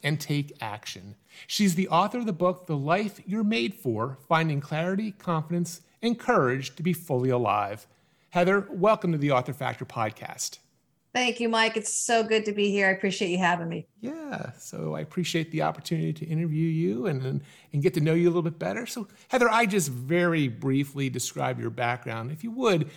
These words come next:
Speaker 1: just give us a little bit more about what you do,
Speaker 2: Sure.
Speaker 1: who you serve, and how you serve them.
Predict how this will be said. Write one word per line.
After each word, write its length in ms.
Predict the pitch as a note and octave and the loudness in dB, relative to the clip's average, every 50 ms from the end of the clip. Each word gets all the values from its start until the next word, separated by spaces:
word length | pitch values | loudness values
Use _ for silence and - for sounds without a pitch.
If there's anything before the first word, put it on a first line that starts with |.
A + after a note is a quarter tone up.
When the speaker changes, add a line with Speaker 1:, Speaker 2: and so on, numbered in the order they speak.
| - - _ - | -20 -20 _ -2
Speaker 1:
just 340 | - D4+ C#4 - - - - - D4 A3 | 0 0 0 0 -2 -6 -14 -18 -10 -8
give 160 | E3+ F#3 A3+ A3 | -4 -4 -2 -2
us 100 | F#3 - | 0 2
a 60 | E3 | 4
little 200 | D#3 D#3+ F#3 F#3 | 4 6 6 6
bit 140 | E3 G3 E3 | 4 4 2
more 480 | F3 D#3+ E3+ F3 F3+ F3+ F#3+ F3+ - - | 2 2 4 4 4 2 2 0 -2 -6
about 300 | D3+ C3 D3 D3 D3 D#3 | -2 0 2 2 2 0
what 220 | C#3 C#3+ D#3 D#3 | 0 -2 0 2
you 120 | F3 E3 D#3+ | 2 2 4
do, 100 | C3 D#3 | 4 6
Speaker 2:
Sure. 140 | E3 E3+ E3 | 6 6 6
Speaker 1:
who 120 | C#3+ E3 | 6 2
you 160 | E3 D#3+ D#3+ | 2 0 0
serve, 340 | D3+ - - D#3 E3 F3 E3 | -2 -2 -4 -2 -2 -2 0
and 80 | D#3 C3+ | -2 -2
how 80 | C3+ D3 | -2 -2
you 140 | D#3 D3+ C3 | -4 -4 -6
serve 320 | - - D#3+ - D3+ B2 | -6 -4 -4 -4 -4 -6
them. 160 | - G1+ - | -8 -10 -12